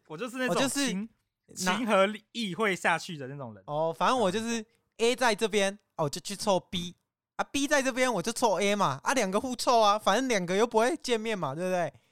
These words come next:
Speaker 2: 啊，就算会见面，就算会见面，他也知道我的人，人为难啊，所以大家都应该互相理解，那我就不会在这种
Speaker 1: 哦。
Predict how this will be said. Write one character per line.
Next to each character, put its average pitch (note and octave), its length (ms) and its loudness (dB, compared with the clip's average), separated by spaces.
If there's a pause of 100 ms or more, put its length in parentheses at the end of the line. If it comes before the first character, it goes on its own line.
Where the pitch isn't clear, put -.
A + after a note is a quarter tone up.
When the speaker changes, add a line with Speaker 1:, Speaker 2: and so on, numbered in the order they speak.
Speaker 2:
啊， A#3 100 -4
就 C#4 140 -4
算 C#4 160 4
会 C#4 100 6
见 C4+ 160 0
面， B3 240 -2 (320)
就 B3+ 120 0
算 C4 100 4
会 C4 100 2
见 B3 160 0
面， B3 140 -2
他 A#3+ 140 2
也 F#3 60 4
知 F3 100 0
道 A3+ 100 6
我 C#3 240 0
的 D3+ 180 -2 (100)
人， E3 220 -4 (260)
人 D#3+ 260 -2
为 F3 180 2
难 C#3+ 260 -2
啊， C#3+ 140 -6 (260)
所 - 160 -4
以 F#3+ 120 0
大 A3 200 4
家 A3+ 80 8
都 A#3+ 160 2
应 A#3+ 60 -4
该 A#3 100 2
互 A3+ 140 -2
相 F#3 260 -4
理 D#3 140 -4
解， C3+ 260 -8 (100)
那 F3+ 120 0
我 E3+ 100 -2
就 A#3 120 -4
不 A3+ 120 -6
会 A#3 140 0
在 A#3 140 0
这 C4 40 0
种 E3+ 120 6
Speaker 1:
哦。 E3+ 260 4